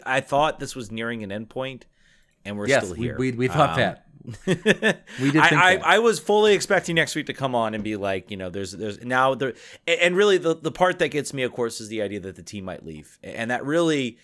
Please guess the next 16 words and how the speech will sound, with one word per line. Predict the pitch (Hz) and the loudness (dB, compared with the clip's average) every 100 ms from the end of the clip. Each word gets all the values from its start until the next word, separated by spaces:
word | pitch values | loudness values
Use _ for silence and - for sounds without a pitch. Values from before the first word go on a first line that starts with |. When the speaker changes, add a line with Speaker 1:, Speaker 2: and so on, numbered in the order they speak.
| _ _ - | _ _ -2
Speaker 1:
that | 131 135 | 0 2
really | 160 208 | 4 4
puts | 175 185 151 | 2 0 -2
a | |
damper | 123 151 160 139 113 | 2 2 2 0 0
on | 104 123 | 0 -4
trying | 120 131 131 123 | 2 2 2 -2
to | |
be | 110 120 117 - | -4 -4 -4 0
happy | 127 139 143 110 | 4 4 2 -4
about | 107 104 | 0 0
a | 110 | 0
three | 127 | -4
nothing | 120 117 120 | -2 -2 -4
victory. | 156 - 90 78 | -6 -6 -8 -8
Speaker 2:
Yep. | 175 | -10